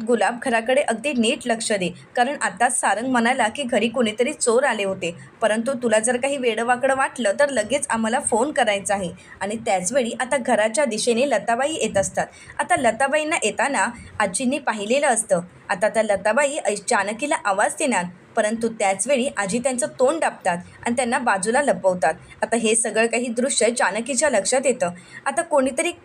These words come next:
आपल्या घराच्या दिशेने आलं आहे हे जानकीच्या लक्षात तर येतं, परंतु सुमित्राताईंनी आवाज दिल्यामुळे आता जानकी गाडीत बसते आणि तिथून ते सर्वजण निघून जातात. तर आता लताबाईंनी जानकीच्या अंगावरचे दागिने पाहिलेले असतात आणि म्हणू लागतात, "काय ते दागिने?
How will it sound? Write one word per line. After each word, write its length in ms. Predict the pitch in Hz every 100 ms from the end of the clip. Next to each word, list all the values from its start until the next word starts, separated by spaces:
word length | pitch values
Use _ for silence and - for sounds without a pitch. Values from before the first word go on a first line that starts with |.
| -
आपल्या 260 | 226 262 294
घराच्या 400 | 269 220 226 311
दिशेने 340 | 294 311 294
आलं 240 | 254 220
आहे 220 | 247 233 180
हे 360 | - - 294
जानकीच्या 560 | 294 269 233 240 269 302
लक्षात 340 | 254 220 269 247
तर 80 | 320 302
येतं, 300 | 302 202 180 - -
परंतु 300 | 220 214 226
सुमित्राताईंनी 800 | 240 233 214 226 247 254 254 262 -
आवाज 320 | 202 208 214
दिल्यामुळे 440 | 233 247 320 233 240 - -
आता 180 | 262 311
जानकी 480 | - 220 233 240
गाडीत 360 | 254 226 220 269
बसते 420 | 262 - - 170 - -
आणि 120 | 247 294
तिथून 280 | 262 254 320
ते 140 | 302
सर्वजण 500 | 302 240 196 208 302
निघून 300 | 269 185 226
जातात. 340 | 269 190 175 165 - - -
तर 80 | 240
आता 280 | - 208 233
लताबाईंनी 600 | 233 185 202 214 254 240 240
जानकीच्या 560 | 226 202 220 262 - -
अंगावरचे 520 | 220 208 233 - 233
दागिने 420 | 240 190 208 254
पाहिलेले 440 | 285 262 214 202
असतात 300 | 214 226 185 180 - -
आणि 180 | 220 262
म्हणू 200 | 269 220
लागतात, 320 | 220 226 294 294
"काय 200 | 233 196
ते 160 | 196 285
दागिने? 500 | 285 262 226 214